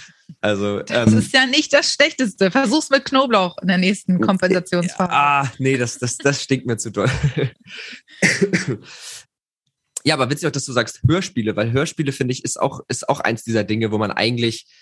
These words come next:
Speaker 1: sagt, das ist irgendwie was, was man gut machen kann und was man eigentlich auch immer irgendwie, äh, konsumieren kann, weil, weil es ist, ich finde es auch so ein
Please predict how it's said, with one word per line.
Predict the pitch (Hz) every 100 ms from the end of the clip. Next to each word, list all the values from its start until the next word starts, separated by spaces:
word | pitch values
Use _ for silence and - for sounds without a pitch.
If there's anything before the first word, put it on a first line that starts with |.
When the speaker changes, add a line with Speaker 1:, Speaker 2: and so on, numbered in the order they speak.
| _ _
Speaker 1:
sagt, | - 113 113 -
das | 101
ist | 117 -
irgendwie | 120 117 104
was, | 107
was | 113 -
man | 110
gut | 139 -
machen | 139 165
kann | 143 123 120
und | 104
was | 117
man | 113
eigentlich | - 113 113
auch | -
immer | 123 101
irgendwie, | - 113 110 101
äh, | -
konsumieren | - 113 113 131
kann, | 123 113
weil, | 101 - -
weil | 131
es | 165
ist, | 170 -
ich | 123
finde | 175
es | 151
auch | 131
so | -
ein | 117